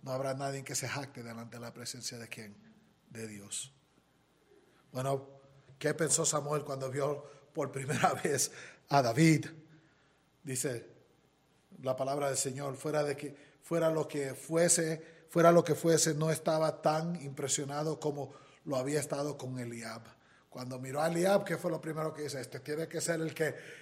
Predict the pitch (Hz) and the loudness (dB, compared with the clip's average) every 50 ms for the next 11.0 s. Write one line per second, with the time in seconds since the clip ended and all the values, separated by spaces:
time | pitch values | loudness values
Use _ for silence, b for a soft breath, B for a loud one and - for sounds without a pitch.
0 | B B 165 156 165 156 151 165 165 170 165 - 170 147 143 147 143 - B B | B B 0 2 2 2 2 2 2 2 2 2 0 -2 -2 -4 -6 -6 B B
1 | B B B 156 151 160 170 147 190 - 175 - 185 185 165 165 170 180 190 196 | B B B 2 4 4 6 4 4 4 4 4 4 4 4 6 6 8 6 6
2 | - - 175 160 190 170 - 196 160 170 170 196 190 196 196 185 - 185 180 - | 6 4 2 4 4 4 4 4 2 2 4 6 6 6 6 6 4 4 4 4
3 | 170 175 160 - 196 208 196 202 196 185 190 B B B B B 160 170 165 - | 2 0 2 4 4 6 8 8 8 8 6 B B B B B 4 4 4 8
4 | 180 196 202 202 180 170 165 165 170 185 208 214 190 180 160 185 208 202 208 226 | 10 12 12 12 12 8 6 8 10 12 12 10 10 6 4 6 8 8 8 10
5 | 220 202 190 190 175 - - - - - 180 196 202 196 - 233 220 208 214 208 | 12 12 12 12 12 10 4 -4 6 12 12 12 12 12 12 12 12 12 12 12
6 | 202 226 214 - 196 190 190 190 185 190 208 208 190 170 156 156 160 160 190 202 | 12 12 12 12 12 12 12 10 10 10 10 10 10 10 10 10 10 10 10 10
7 | 202 214 - - 208 208 202 196 202 208 180 180 196 180 175 175 190 196 196 185 | 10 10 8 10 10 10 10 10 10 8 8 8 8 8 8 8 8 6 4 2
8 | - 170 175 175 170 170 139 156 - - 160 165 160 147 147 147 131 - 131 120 | 2 0 0 2 2 2 2 2 0 0 0 0 2 2 2 0 0 -2 -6 -6
9 | B B B B B B 156 135 - 160 147 143 135 127 120 - - - B B | B B B B B B -2 0 0 0 -2 -2 -2 -4 -6 -6 -10 -12 B B
10 | B B B B - 165 156 170 185 175 - 196 190 185 180 180 190 214 214 | B B B B 2 4 6 6 6 6 8 8 10 10 10 10 8 8 6